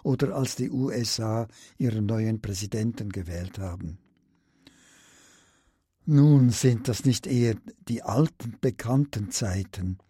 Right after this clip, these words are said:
von Großmächten und Krieg, von Gewalt und Gegengewalt und Gewaltspirale? Eine andere Zeitenwende,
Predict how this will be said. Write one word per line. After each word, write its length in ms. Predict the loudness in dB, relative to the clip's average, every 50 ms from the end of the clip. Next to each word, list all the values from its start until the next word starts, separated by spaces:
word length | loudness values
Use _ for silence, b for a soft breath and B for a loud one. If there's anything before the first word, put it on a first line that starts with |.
| b b b b b b b
von 240 | -4 -2 0 0
Großmächten 880 | 0 0 2 2 2 2 2 0 0 0 0 0 -2 -4 -6 -6 -6 -4
und 260 | -2 -2 -4 -4 -6 -10
Krieg, 500 | -10 -6 -4 -2 -2 -2 -4 -6 -12 b b b b b b b
von 240 | -8 -6 -4 -4 -2
Gewalt 720 | -2 -2 0 0 0 0 0 0 -2 -6 -10 -20 -20 b b b b b b b b
und 260 | -8 -6 -6 -6 -4 -2
Gegengewalt 1000 | -2 0 0 0 0 -2 -2 -2 -2 -2 0 0 0 -2 -2 -4 _ -14 -16 -12
und 240 | -8 -8 -8 -6 -6
Gewaltspirale? 1160 | -4 -4 -2 -2 -4 -4 -6 -8 -10 -14 -10 -8 -8 -8 -6 -6 -6 -4 -4 -4 -6 -6 -10 _ _ _ _ _ _ _ _ _ _ _ _ _ _ _ _ _ _ _ _ _ _ _ _ _ _ _ _ _ _ _ _ _ _ _ _ _ _ _ _ _ _ _ b b b b b b b b b b b b b b b b b b b b
Eine 340 | 2 4 4 6 4 2 2
andere 520 | 4 6 6 6 6 6 4 2 0 -2
Zeitenwende, 1120 | -4 -4 -4 -2 -2 -2 -2 -4 -4 -6 -4 -2 -2 -2 0 0 0 0 -2 -2 -4 -6